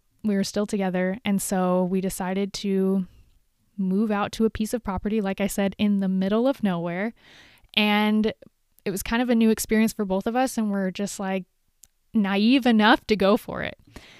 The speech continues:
So we landed here. Um, we didn't really have any plans <laughs> for what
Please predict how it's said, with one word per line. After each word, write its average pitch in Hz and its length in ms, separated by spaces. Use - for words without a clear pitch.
So 214 580
we 196 120
landed 233 360
here. 214 320
Um, 196 640
we 196 600
didn't 196 240
really 294 240
have 254 240
any 247 140
plans 220 540
<laughs> - 200
for - 300
what - 480